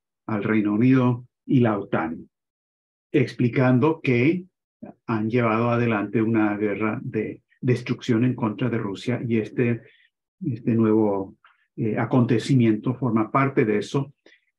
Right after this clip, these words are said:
e incluye, y lo que es esto, dijeron, es un intento de asesinato del presidente de la Federación Rusa, Vladimir Putin.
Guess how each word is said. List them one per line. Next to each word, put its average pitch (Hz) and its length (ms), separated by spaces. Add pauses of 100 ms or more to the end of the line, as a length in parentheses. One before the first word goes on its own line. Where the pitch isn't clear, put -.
(140)
e 156 80
incluye, 135 920 (160)
y 120 120
lo 113 160
que 139 260
es - 160
esto, 123 360
dijeron, 113 400
es 113 340 (240)
un 120 180
intento 120 520
de 113 100
asesinato 120 880 (160)
del 107 260
presidente 107 640
de 117 140
la 95 140
Federación 104 520
Rusa, 123 440 (400)
Vladimir 107 480
Putin. 175 440